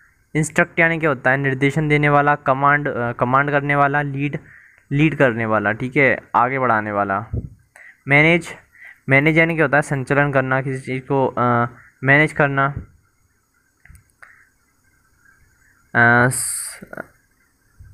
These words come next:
सुपरवाइज, सुपर यानी क्या होता है? निरीक्षण करना। सुपरवाइजर होता है ना, निरीक्षण करता, तो वही है सुपरवाइज यानी क्या होता है? निरीक्षण करना। ड्वार्फ,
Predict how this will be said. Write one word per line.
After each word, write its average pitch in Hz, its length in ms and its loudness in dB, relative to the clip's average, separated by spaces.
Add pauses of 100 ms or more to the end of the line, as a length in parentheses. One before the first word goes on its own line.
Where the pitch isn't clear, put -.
(200)
सुपरवाइज, 151 680 0
सुपर 160 260 -4
यानी 180 100 -2
क्या 170 120 -2
होता 123 160 0
है? 135 60 2
निरीक्षण 147 540 -2
करना। 120 260 0
सुपरवाइजर 151 640 0
होता 131 180 -2
है 123 80 0
ना, 147 280 -6 (240)
निरीक्षण 139 400 0
करता, 127 400 -2 (300)
तो 127 100 -6
वही 135 180 -2
है 143 140 0
सुपरवाइज 135 460 0
यानी 131 140 -2
क्या 127 100 -2
होता 113 140 0
है? 117 60 2
निरीक्षण 123 540 -2 (320)
करना। 110 460 -4 (800)
ड्वार्फ, 139 340 2